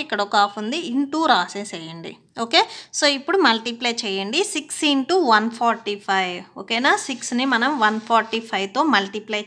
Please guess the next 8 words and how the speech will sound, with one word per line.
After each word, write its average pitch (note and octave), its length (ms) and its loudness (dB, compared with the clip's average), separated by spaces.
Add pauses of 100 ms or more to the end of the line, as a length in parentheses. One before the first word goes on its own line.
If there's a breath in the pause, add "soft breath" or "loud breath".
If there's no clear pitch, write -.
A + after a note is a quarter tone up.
చేస్తున్నాము. F#3 640 -8 (480 loud breath)
మల్టిప్లై A#3 400 0 (100)
చేస్తే G3 260 -4 (100)
చూడండి, G3 420 0 (3000 loud breath)
సిక్స్ - 340 -2
ఫైవ్స్ A3+ 360 4 (280)
థర్టీ A3 500 0 (400)
త్రీ A3 160 0